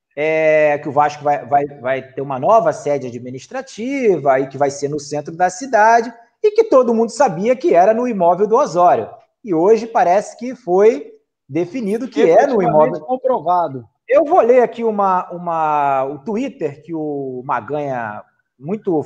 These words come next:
Speaker 1: muito, é, com muita propriedade, ele acertou. Revelado,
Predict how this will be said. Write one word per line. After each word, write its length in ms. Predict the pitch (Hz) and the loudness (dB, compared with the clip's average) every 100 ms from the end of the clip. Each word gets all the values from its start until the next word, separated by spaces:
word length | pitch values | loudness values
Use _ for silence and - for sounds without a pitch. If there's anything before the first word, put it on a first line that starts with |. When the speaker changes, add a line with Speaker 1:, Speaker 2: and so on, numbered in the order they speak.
| - | -6
Speaker 1:
muito, 800 | 175 - 202 160 143 123 117 113 _ _ - | -10 -4 -2 0 0 -2 -8 -14 _ _ -10
é, 200 | 139 131 | -8 -8
com 140 | 151 | -8
muita 200 | 202 202 | -8 -8
propriedade, 680 | - 190 - 160 139 180 165 | -4 -4 0 0 2 2 2
ele 140 | 180 | 0
acertou. 540 | 170 180 156 - 202 196 - _ _ _ | 0 -4 -8 0 0 0 -16 _ _ _
Revelado, 680 | 156 262 247 165 131 107 - | 0 2 4 4 4 2 -4